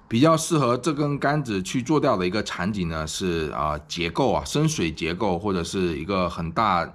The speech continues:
一片草区，我们不需要有任何，呃，手去，手动的去抽杆给，呃，做动作的时候呢，会比较适-，适合使用这一支杆子。那杆子本身，呃，再加上轮子和饵的话，它的重量已经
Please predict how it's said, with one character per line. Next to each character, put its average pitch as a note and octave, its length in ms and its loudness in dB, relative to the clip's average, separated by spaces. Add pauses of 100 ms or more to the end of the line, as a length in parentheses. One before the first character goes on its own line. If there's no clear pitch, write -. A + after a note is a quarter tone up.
(160)
一 - 80 -14
片 F#2+ 240 -2
草 D2 280 -4
区， G#2 400 -4 (420)
我 F#2 100 -2
们 F#2+ 180 2
不 C#3 200 2
需 C3 220 -2
要 B2+ 200 4
有 F#2 180 -2
任 A2 200 0
何， E2+ 240 -2 (100)
呃， D#2 400 -2 (380)
手 E2 520 -2
去， A2+ 240 -4
手 F2+ 280 -2
动 C#3 200 2
的 G2+ 80 2
去 G2+ 320 -2 (220)
抽 B2 220 2
杆 A#2 280 0
给， D#2 320 -4 (120)
呃， D#2+ 240 -4
做 A2+ 200 -2
动 A#2+ 240 0
作 G2 140 -2
的 D#2 100 -2
时 D#2+ 160 -10
候 E2 180 -4
呢， D2+ 220 -2
会 E2+ 200 -8
比 D#2 160 -10
较 E2+ 180 0
适-， - 160 -12 (140)
适 - 200 -8
合 E2+ 200 -4
使 - 160 -10
用 D#2+ 120 -6
这 F2+ 120 -6
一 E2+ 80 -2
支 D#2 100 -10
杆 E2 240 -4
子。 - 160 -12 (600)
那 A2 200 2
杆 E3 260 4
子 C#3+ 80 0
本 G2+ 240 -2
身， D3+ 300 -2
呃， F2 560 0 (100)
再 A#2 120 0
加 A#2+ 160 2
上 A#2 200 0
轮 F2+ 220 0
子 F#2+ 160 -4
和 E2 320 -2
饵 - 20 -4
的 D#2+ 80 -6
话， E2 240 0
它 F2+ 120 -4
的 F2 80 -6
重 A2+ 200 -4
量 E2+ 160 -2
已 C#2+ 60 -6
经 E2 320 -8